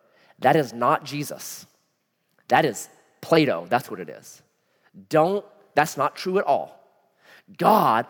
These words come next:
when he created the world, what did he say? It's good. It's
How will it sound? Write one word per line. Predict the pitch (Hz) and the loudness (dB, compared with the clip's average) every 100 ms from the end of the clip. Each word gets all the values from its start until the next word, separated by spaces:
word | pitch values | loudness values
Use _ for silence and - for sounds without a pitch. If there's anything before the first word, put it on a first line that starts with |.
| - 143 | -14 -4
when | 160 | -4
he | 135 | -4
created | - - 135 127 143 233 233 160 | -10 -12 -8 0 4 6 4 -2
the | 156 | -2
world, | 139 127 | -2 -2
what | 147 | -2
did | 147 | -2
he | 110 | -6
say? | 110 156 135 90 95 - _ _ _ _ _ _ _ _ _ - | -4 4 4 2 -8 -20 _ _ _ _ _ _ _ _ _ -16
It's | - - | -16 -16
good. | - - 165 - - - - - _ _ _ - | -20 -18 -16 -14 -14 -18 -20 -20 _ _ _ -8
It's | 151 139 | -6 -6